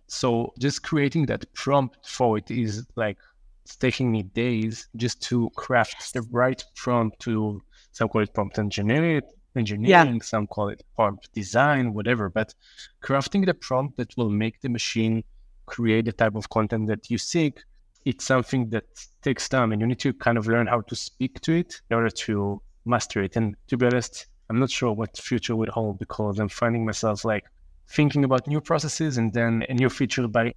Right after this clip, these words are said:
Speaker 1: Open A I, Chat G P T, and then, like, it's kind of making me redesign my process because they have, like,
Speaker 2: Yeah.
Speaker 1: this new plugin or this new feature or this new element that allow you to upload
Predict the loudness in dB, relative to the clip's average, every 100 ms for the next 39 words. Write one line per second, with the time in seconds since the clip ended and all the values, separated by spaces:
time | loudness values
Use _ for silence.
0 | -8 -2 0 0 2 2 2 0 -4 -6
1 | -8 -2 2 2 0 -2 0 2 4 2
2 | -2 -6 0 2 2 -2 -4 -2 -2 -4
3 | -4 0 2 2 0 -2 -4 -10 -20 _
4 | -20 -2 0 2 4 4 4 2 0 -2
5 | -2 -2 -6 -12 -14 -16 -14 -6 -4 -2
6 | 0 -2 -2 -2 0 0 0 -8 -2 0
7 | 0 0 0 2 0 0 -2 -4 -6 -4
8 | -4 -2 0 0 0 -2 -4 -6 -10 -4
9 | 0 0 -2 -6 -18 -20 -20 _ _ 2
10 | 4 4 2 0 2 2 2 0 2 2
11 | 2 -2